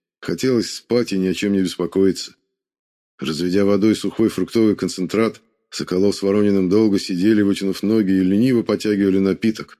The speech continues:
со сладковато-кислым привкусом. «Учить будешь?» Максим посмотрел на листок с текстом. «Да я уже запомнил», ответил Николай, прочитав на память первые строки. «Дай мне тогда».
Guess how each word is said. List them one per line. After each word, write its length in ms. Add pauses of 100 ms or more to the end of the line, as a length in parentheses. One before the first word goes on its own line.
со 160
сладковато-кислым 960
привкусом. 540 (960)
«Учить 340
будешь?» 500 (380)
Максим 360
посмотрел 500
на 80
листок 340
с 40
текстом. 420 (540)
«Да 140
я 160
уже 160
запомнил», 460 (360)
ответил 260
Николай, 460
прочитав 480
на 80
память 340
первые 280
строки. 400 (640)
«Дай 220
мне 180
тогда». 300